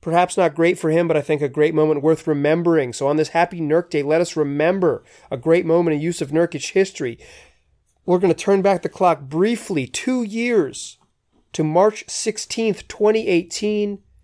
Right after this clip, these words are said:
If you're listening to this on Monday, it happened exactly two day, two years ago. That game was a Blazers one thirteen one oh five win over the Cleveland Cavaliers.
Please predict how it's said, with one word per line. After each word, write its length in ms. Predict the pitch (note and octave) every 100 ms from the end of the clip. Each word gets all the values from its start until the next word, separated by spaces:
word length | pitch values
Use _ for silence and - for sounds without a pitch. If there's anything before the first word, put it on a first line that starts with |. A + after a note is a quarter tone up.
| _ _ _ - -
If 140 | E3
you're 80 | D#3+
listening 340 | D#3 F#3+ G3+ F3
to 40 |
this 180 | F3+ E3+
on 140 | E3
Monday, 320 | D3+ E3 E3+ D#3+
it 80 |
happened 300 | D3 C#3 C3+
exactly 720 | C3+ A#2+ B2 G3 G3 - G3 F#3
two 320 | - A3+ A3
day, 280 | G#3 G#3+ F#3+
two 280 | - B3+ B3+
years 300 | A3+ A#3+ G#3
ago. 480 | G3+ A3+ A#3 A3+ A3 - - _ _ _ _ _ _ _ _ _ _ _ _ _ _
That 160 | - E3+
game 160 | F#3+ F3+
was 120 | E3+
a 60 |
Blazers 600 | D#3 C3+ D3+ E3 D#3+ D#3
one 460 | D#3+ C3 C#3 E3 F#3
thirteen 720 | F3 - E3+ - - D#3+ D3+
one 300 | C#3 D3 D#3+
oh 100 | E3+
five 540 | D#3+ - D3+ D3 C3+ C3+
win 260 | C#3 C#3
over 220 | C#3+ C3
the 80 | C3
Cleveland 440 | - D3 C3+ C#3 B2+
Cavaliers. 760 | B2 B2 C3 C3+ G1+ - -